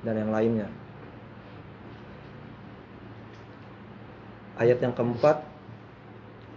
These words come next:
"Allazi 'allama bil qalam", artinya yang mengajar dengan perantaran kolam. <clears throat> "Alamal insana malam ya'lam",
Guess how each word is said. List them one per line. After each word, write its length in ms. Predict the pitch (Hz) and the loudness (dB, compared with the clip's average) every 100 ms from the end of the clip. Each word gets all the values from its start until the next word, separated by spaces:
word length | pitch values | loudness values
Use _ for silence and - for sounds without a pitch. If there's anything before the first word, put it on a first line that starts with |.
| - | 4
"Allazi 720 | 135 139 135 123 123 147 165 | 10 12 12 10 6 4 2
'allama 480 | - 135 139 139 139 | 6 6 8 6 4
bil 320 | 131 135 131 131 | 8 8 6 8
qalam", 400 | 135 139 123 110 - 120 | 10 10 10 4 0 -2
artinya 400 | 127 139 139 147 | 2 4 6 4
yang 300 | 135 127 131 | 4 4 4
mengajar 720 | 127 131 131 131 147 156 - - - - - - | 4 4 6 10 10 10 4 -8 -16 -18 -18 -2
dengan 400 | 127 127 135 131 | 2 4 4 6
perantaran 640 | 123 127 127 123 127 123 120 | 6 8 8 8 8 6 4
kolam. 400 | 127 127 117 110 - - - - - - - - - | 10 10 10 4 -4 -14 -16 -18 -18 -18 -18 -12 0
<clears throat> 80 | 139 135 - - - - - - - - - - - - - - | 2 2 -4 -12 -16 -16 -16 -16 -16 -16 -14 -14 -14 -14 -10 8
"Alamal 360 | 131 110 139 143 | 12 12 10 8
insana 520 | 143 139 143 135 139 | 6 4 6 6 8
malam 400 | 135 135 135 139 | 6 8 8 8
ya'lam", 640 | 139 131 131 139 135 107 | 6 6 4 6 6 4